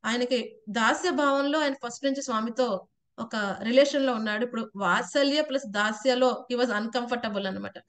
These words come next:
అందుకనే ఏమని చేస్తున్నాడు ఆయన, ఆయన దాస్యలోనే ఆయన కంటిన్యూ అవడానికి డిసైడ్ అయ్యాడు. So ఈ విధంగా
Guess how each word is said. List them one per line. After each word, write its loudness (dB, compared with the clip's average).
అందుకనే 2
ఏమని 0
చేస్తున్నాడు 2
ఆయన, 2
ఆయన 0
దాస్యలోనే 2
ఆయన 2
కంటిన్యూ -2
అవడానికి -4
డిసైడ్ -4
అయ్యాడు. -10
So 0
ఈ 0
విధంగా 2